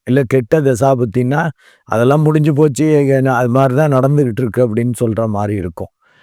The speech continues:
அதனால கொஞ்சம் மெடிடேட் பண்ணிக்கங்க, அப்பதான் விழிப்புணர்வு வரும். உங்களுக்கு இந்த சனி பகவானும்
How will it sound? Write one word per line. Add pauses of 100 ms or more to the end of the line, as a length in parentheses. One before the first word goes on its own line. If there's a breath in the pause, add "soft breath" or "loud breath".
(180 soft breath)
அதனால
கொஞ்சம்
மெடிடேட்
பண்ணிக்கங்க,
அப்பதான்
விழிப்புணர்வு
வரும். (800)
உங்களுக்கு
இந்த
சனி
பகவானும்